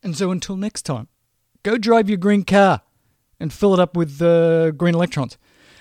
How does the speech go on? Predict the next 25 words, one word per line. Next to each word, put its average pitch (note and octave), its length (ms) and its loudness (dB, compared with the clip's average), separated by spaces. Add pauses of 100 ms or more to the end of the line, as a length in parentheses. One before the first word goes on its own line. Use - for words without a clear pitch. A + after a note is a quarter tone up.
And G#3+ 140 4
if G3 80 0
somebody D4 340 4
tells G#3 300 2
you, G#3 220 0
"Oh, F#3 260 4 (260)
that D#3 120 -4
the F#3 100 4
amount F#3+ 220 2
of F3+ 80 -2
C G3+ 160 2
O F3+ 40 4
two F#3+ 220 0
produced E3+ 420 -2
to C3+ 100 -8 (100)
make D3+ 340 0
a G3 60 2
solar F#3+ 280 0
panel G3+ 360 0
is C#3 160 -4
more D#3+ 260 4
than D#3+ 140 0
the D3 80 -2
solar D#3 260 -2
panel D#3+ 400 -4